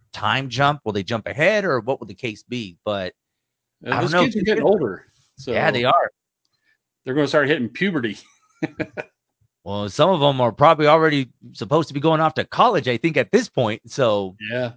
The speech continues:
Speaker 2: I mean, we waited, you know, with, I don't know if you remember Sopranos, but they used to have long hiatuses between seasons.
Speaker 1: Yeah.
Speaker 2: Uh, two years was common. Okay, I got that number if you want. You,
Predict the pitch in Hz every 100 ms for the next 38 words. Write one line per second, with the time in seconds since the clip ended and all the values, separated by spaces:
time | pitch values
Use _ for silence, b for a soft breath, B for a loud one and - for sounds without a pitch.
0 | _ _ _ - 147 151 190 196 185 185
1 | 160 151 156 151 151 123 156 156 147 151
2 | 147 143 127 - - 139 180 123 110 113
3 | 107 147 165 123 123 117 113 107 104 107
4 | 123 127 165 180 139 123 113 110 107 107
5 | 95 98 113 101 - 104 95 92 95 -
6 | _ _ _ _ _ - - 98 98 156
7 | 135 175 131 104 - 120 175 117 87 -
8 | _ _ _ _ _ _ _ _ _ _
9 | _ b - 156 147 190 190 135 160 180
10 | 131 127 131 113